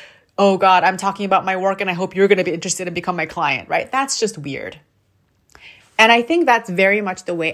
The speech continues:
I talk about my work. It's such a big part of my life. I'm so passionate about it.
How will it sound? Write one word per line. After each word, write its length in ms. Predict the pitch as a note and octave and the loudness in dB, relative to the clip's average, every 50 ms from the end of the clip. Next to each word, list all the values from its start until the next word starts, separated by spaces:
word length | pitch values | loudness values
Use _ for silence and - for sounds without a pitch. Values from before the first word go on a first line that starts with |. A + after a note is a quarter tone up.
| - | -2
I 280 | - E3+ E3 F#3 G3 G3 | -2 0 0 0 0 -2
talk 240 | G3 - F3+ F3 - | -4 -6 -10 -8 -6
about 200 | E3+ D#3 - - | -6 -6 -6 -6
my 220 | D3+ D#3 D#3+ E3 | -6 -6 -4 -2
work. 320 | E3 F#3 F#3+ F#3+ G3+ G3 | -2 -2 -2 -2 -2 -6
It's 140 | G#3 F#3+ - | -8 -10 -8
such 160 | - G#3 - | -8 -6 -6
a 20 | B3 | -6
big 220 | G3+ G#3+ G#3 G#3 | -4 -4 -6 -6
part 240 | - - F#3+ F#3 F3+ | -6 -4 -2 -2 -2
of 80 | F#3+ F#3+ | -2 -4
my 160 | F3+ E3 D#3+ | -4 -6 -6
life. 340 | D#3 D#3 D#3 D#3+ E3+ F#3 - | -4 -4 -4 -4 -4 -6 -8
I'm 120 | - F3+ | -10 -10
so 120 | - A#3 A3 | -8 -8 -8
passionate 460 | A3 - - C#3+ D3 - - F#3+ F#3 | -4 -2 -2 -2 -2 -4 -6 -8 -6
about 300 | F3 F3+ F#3 F3 F3+ F3+ | -2 0 0 0 0 0
it. 240 | F#3+ A3+ C4 - | -2 -2 -2 -4